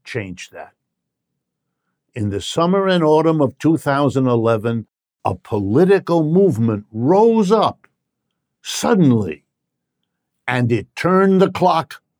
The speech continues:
around. It didn't hide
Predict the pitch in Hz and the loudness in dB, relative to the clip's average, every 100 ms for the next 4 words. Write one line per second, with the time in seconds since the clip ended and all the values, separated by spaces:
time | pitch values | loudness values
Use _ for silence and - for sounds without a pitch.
0 | - 151 127 113 95 85 80 78 _ _ | -2 2 2 0 -6 -10 -16 -20 _ _
1 | _ _ _ _ _ _ _ _ _ 147 | _ _ _ _ _ _ _ _ _ -2
2 | 139 202 196 175 131 - - 165 170 175 | 0 2 4 4 0 -4 -4 0 2 2
3 | 180 190 170 | 4 4 2